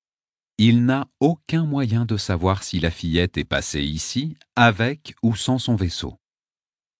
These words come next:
La distance entre les deux portails morts est la plus longue qu'ils aient jamais rencontrée, près de deux cents kilomètres. Ils ont beau survoler la jungle et le fleuve de long en large, il leur est impossible de dire si quelqu'un est passé par ici récemment.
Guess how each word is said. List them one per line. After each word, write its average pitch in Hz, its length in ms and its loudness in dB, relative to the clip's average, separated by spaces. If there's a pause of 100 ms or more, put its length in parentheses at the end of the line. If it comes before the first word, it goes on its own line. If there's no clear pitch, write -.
La 110 140 2
distance 175 680 -4
entre 95 320 -2
les 78 120 -2
deux 113 180 4
portails 85 460 0
morts 120 440 -2 (280)
est 110 100 6
la 117 120 4
plus 143 200 -2
longue 147 280 0
qu'ils 101 260 -4
aient 107 60 4
jamais 110 240 2
rencontrée, 92 640 -4 (580)
près 127 240 -2
de 101 160 0
deux 104 240 2
cents 127 200 -4
kilomètres. 82 680 -4 (440)
Ils 101 280 2
ont 101 80 4
beau 110 240 4
survoler 87 480 0
la 87 160 2
jungle 92 320 2
et 76 60 0
le 76 140 0
fleuve 87 360 -2
de 71 80 -6
long 80 300 0
en 73 40 -2
large, 110 400 -4 (680)
il 113 140 2
leur 120 180 4
est 135 180 -6
impossible 127 560 -4
de 90 140 4
dire 92 320 -2
si - 180 -8
quelqu'un 87 400 0
est 92 100 2
passé 78 320 -2
par 71 220 -2
ici 104 240 -6
récemment. 76 500 -6